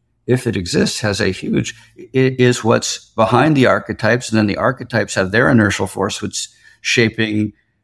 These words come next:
human beliefs. And from those beliefs, which are also limiting conditions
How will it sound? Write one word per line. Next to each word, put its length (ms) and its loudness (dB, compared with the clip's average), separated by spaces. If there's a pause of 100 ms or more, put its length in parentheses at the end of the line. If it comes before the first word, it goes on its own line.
(220)
human 800 2
beliefs. 520 0
And 340 0
from 320 4
those 240 2
beliefs, 440 0
which 160 -8
are 140 -4
also 320 2
limiting 440 -2
conditions 760 -2